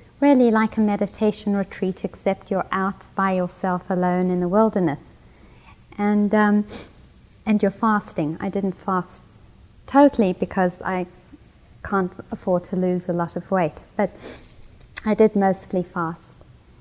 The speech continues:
<clears throat> I took this rattle with me. And, um,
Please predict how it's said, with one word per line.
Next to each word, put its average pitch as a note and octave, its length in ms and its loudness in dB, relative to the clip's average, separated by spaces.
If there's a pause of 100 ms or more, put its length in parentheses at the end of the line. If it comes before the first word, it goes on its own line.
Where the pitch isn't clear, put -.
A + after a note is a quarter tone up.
(1160)
<clears throat> - 20 2
I A3+ 460 8
took - 220 -4
this - 280 -4
rattle F3+ 340 -2
with F#3 220 -4
me. E3 220 0 (1200)
And, A3 280 4
um, G#3 260 6